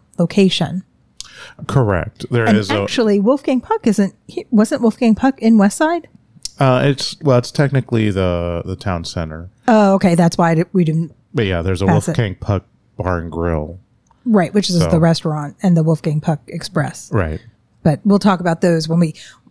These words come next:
Speaker 1: talk about the other sections. I was just making the comparison that these new, um, Jose Andres locations, one is a quick service, one is a table service. So it's nice 'cause it gives you options, and you can't always get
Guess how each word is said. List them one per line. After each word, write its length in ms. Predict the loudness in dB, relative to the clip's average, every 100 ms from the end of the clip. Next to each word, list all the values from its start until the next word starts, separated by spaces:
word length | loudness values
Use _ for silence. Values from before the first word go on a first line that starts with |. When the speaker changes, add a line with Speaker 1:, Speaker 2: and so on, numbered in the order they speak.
| _
Speaker 1:
talk 180 | -4 -2
about 160 | -4
the 100 | -2
other 140 | -2 -2
sections. 460 | 0 2 2 2
I 80 | 2
was 100 | 2
just 180 | 0 2
making 260 | 2 0
the 60 | -4
comparison 760 | -4 2 2 4 2 0 0
that 200 | 0 -2 -8 -20 -20 _ _
these 260 | 4 4 6
new, 400 | 6 6 6 4
um, 220 | 2 2 4
Jose 320 | 4 4 4
Andres 560 | 4 4 2 0 -4
locations, 800 | -4 -4 -2 -2 -4 -4 -6 -10 -12 -20 -10
one 200 | 0 2
is 100 | 2
a 40 | 0
quick 200 | -4 -4
service, 380 | -4 -4 -4 -2
one 140 | 0
is 100 | 0
a 40 | 2
table 260 | 2 4
service. 340 | 2 2 0 2
So 120 | 2
it's 160 | 4 4
nice 220 | 2 2
'cause 160 | 0 2
it 40 |
gives 160 | 0 2
you 100 | 0
options, 540 | 2 0 4 4 6
and 120 | 4
you 60 | 2
can't 300 | 4 2 2 0
always 420 | 4 6 4 2
get 260 | 0 0